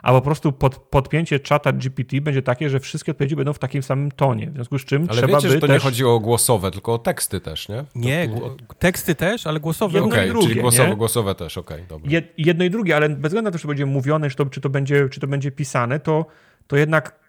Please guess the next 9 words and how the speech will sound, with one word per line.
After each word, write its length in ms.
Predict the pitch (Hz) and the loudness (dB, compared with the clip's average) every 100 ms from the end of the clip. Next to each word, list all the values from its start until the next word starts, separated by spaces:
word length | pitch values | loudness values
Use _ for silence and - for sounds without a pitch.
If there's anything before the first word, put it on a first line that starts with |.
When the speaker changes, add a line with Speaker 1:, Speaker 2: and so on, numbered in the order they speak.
| _ | _
Speaker 1:
chciałbyś, 360 | - 156 147 165 | -4 -2 0 0
żeby 240 | 151 139 | -2 -4
każdy 440 | 139 - 147 139 160 | -6 -2 -2 -2 -6
z 60 | |
tych 140 | - 151 | -8 -8
przechodniów 480 | - 156 135 151 147 | -6 -2 -2 -2 0
był 200 | 160 170 | 0 0
inny, 440 | 220 226 175 123 | -2 0 0 0
nie? 300 | 117 127 214 | 0 -2 -2